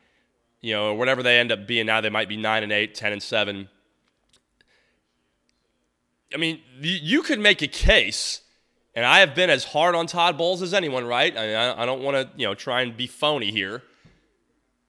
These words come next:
And I've had my complaints, and I'm s-, like I said, I'm still not thinking we're e-, exactly in paradise as a franchise.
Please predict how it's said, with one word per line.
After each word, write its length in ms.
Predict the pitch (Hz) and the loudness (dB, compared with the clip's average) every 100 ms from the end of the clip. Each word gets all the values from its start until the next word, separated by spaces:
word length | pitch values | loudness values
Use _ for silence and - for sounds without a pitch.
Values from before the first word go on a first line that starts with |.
| _ 107 | _ -8
And 120 | 98 | -2
I've 160 | 107 | -2
had 200 | 127 123 | 0 -2
my 180 | 120 123 | 0 -2
complaints, 580 | 127 127 - 147 123 - | -4 -10 -6 -4 -4 -4
and 60 | 117 | -8
I'm 80 | |
s-, 120 | - 113 | -8 -4
like 120 | 107 | -4
I 40 | |
said, 160 | 113 135 | 0 0
I'm 80 | 110 | 0
still 200 | - 160 | -2 2
not 240 | 131 120 - 120 107 - | 2 0 -6 -20 -20 -6
thinking 340 | 139 127 113 | -6 -4 -6
we're 220 | 117 110 | -6 -6
e-, 300 | 92 80 95 | -8 -8 -10
exactly 440 | 101 107 117 113 104 | -8 -2 0 0 -8
in 100 | 95 | -8
paradise 540 | - 170 127 92 - | -6 -4 -2 -4 -6
as 80 | 107 | -10
a 60 | |
franchise. 400 | - 156 110 92 | -8 -6 -6 -8